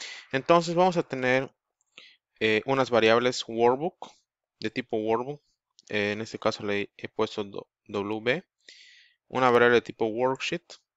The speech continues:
de, eh, que se llama W S. Vamos a poner, eh, añadido un, una variable text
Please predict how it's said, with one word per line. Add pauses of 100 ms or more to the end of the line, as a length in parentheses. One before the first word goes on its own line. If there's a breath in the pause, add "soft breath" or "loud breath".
(160)
de, (180)
eh,
que
se
llama
W
S. (1000)
Vamos
a
poner, (400)
eh, (100)
añadido
un, (600)
una
variable
text